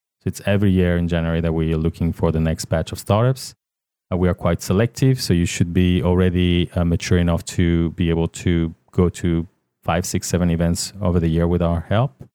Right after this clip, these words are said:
So it means usually you already raised some funds and you already have a product to show. You need to like to go to events, you know, to be comfortable pitching. So we take companies that are already trained. It's funny to see that most of the companies that we have in the program were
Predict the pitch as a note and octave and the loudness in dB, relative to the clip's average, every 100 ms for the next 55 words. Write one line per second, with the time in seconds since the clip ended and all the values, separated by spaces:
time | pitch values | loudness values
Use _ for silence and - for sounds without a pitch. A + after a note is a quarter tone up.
0 | _ _ _ _ - E2 E2 D#2+ F2 E2+ | _ _ _ _ -6 -2 -2 -2 -2 -2
1 | E2 - D#2 D#2+ E2 D#2+ D#2 D#2 D2+ D2+ | -2 -4 -4 -2 0 0 0 0 -2 -2
2 | D#2 D#2 E2 D#2+ F2+ G2 F2 D2+ D2+ D#2 | -2 -2 -4 -2 0 2 2 0 -2 -2
3 | D#2+ E2 F2 - E2+ A#2 - - A#2+ C3+ | -2 -4 -6 -2 0 0 -4 -2 0 0
4 | - _ _ _ _ _ - F#2 F2+ F2+ | -2 _ _ _ _ _ -4 0 2 2
5 | F2+ F2+ F#2 - - F2 F2 G#2 A#2+ - | 0 0 0 0 0 2 2 2 -2 -6
6 | - - F#2 F#2 G2 F2+ - F2 E2 F2 | -8 -2 0 2 0 0 0 0 0 -2
7 | A2 F#2 F2+ - E2+ E2+ E2 E2 D#2 - | -2 -2 -2 -2 -2 0 2 0 -4 -2
8 | F#2 - F2 F2+ E2+ - G#2 - A2+ A#2 | -4 0 0 2 0 -4 -6 -2 0 2
9 | A#2 - _ - E2+ F2+ - G2+ - F2+ | -2 -6 _ -4 0 0 0 -4 0 0
10 | F2 F2+ F2 D#2 - G2+ G#2 F2 F2 - | 2 2 2 -2 -2 0 2 0 -6 -4
11 | F#2+ E2+ D#2+ - _ _ - F#2 - F#2+ | -2 -2 -4 -8 _ _ -6 -2 2 2
12 | - F2 - F2+ F2 E2 - - - _ | 0 -4 -2 0 0 -2 -4 -14 -18 _
13 | _ - F#2+ - F#2 - F#2 F#2 F2+ E2+ | _ -2 0 0 -2 0 0 2 0 2
14 | E2+ E2+ E2 - F2 E2+ E2+ | 0 0 -2 0 0 0 0